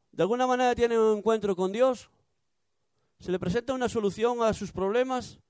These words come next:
que ni siquiera ellos habían pensado ni imaginado,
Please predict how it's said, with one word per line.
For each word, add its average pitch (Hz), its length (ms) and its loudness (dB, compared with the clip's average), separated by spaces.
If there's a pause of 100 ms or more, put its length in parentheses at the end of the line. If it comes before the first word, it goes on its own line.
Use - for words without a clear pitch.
(500)
que 185 380 -2
ni 190 160 -4
siquiera 226 500 0
ellos 240 280 -2
habían 185 580 0 (760)
pensado 214 560 2
ni 196 80 0
imaginado, 180 760 -2